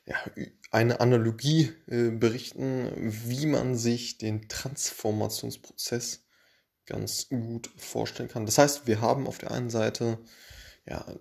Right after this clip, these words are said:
die Datenquellsysteme, wo die Daten entstehen, irgend-, irgendeine Software, irgendein, äh, Tracking-System, wo wir irgendwelche Webdaten haben, irgendwelche operativen Datenbanken und so weiter. So, da sind die Daten entstanden.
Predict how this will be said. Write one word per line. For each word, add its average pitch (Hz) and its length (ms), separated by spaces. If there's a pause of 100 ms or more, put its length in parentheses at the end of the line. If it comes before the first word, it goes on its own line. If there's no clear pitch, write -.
(220)
die 104 320
Datenquellsysteme, 135 1300 (1120)
wo 110 280
die 107 140
Daten 101 440 (340)
entstehen, 120 520
irgend-, 113 280
irgendeine - 400
Software, 113 640 (760)
irgendein, 110 800
äh, 101 140
Tracking-System, 110 920
wo - 100
wir 95 80
irgendwelche 101 340
Webdaten 104 500
haben, 98 160 (440)
irgendwelche 104 840
operativen 104 560
Datenbanken 104 840 (300)
und 101 120
so 104 80
weiter. 131 240 (480)
So, 110 200
da 110 100
sind 110 140
die 107 200
Daten - 260
entstanden. 160 520